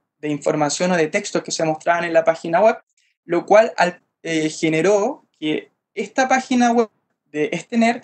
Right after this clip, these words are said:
estuviera posicionado primero y por sobre la página oficial que vendía este, este software, por los diferentes tipos de software de, de, de la categoría T P B. Bueno, eh, como siguiente paso,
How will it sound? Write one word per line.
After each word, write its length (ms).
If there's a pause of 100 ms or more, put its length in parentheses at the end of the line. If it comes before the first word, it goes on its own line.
(180)
estuviera 460
posicionado 840
primero 440
y 60
por 180
sobre 420
la 160
página 540
oficial 580
que 120
vendía 400
este, 580
este 160
software, 320 (580)
por 160
los 100
diferentes 400
tipos 220
de 80
software 480
de, 200
de, 280
de 80
la 100
categoría 540
T 100
P 80
B. 200 (2000)
Bueno, 420 (160)
eh, 320
como 220
siguiente 340
paso, 540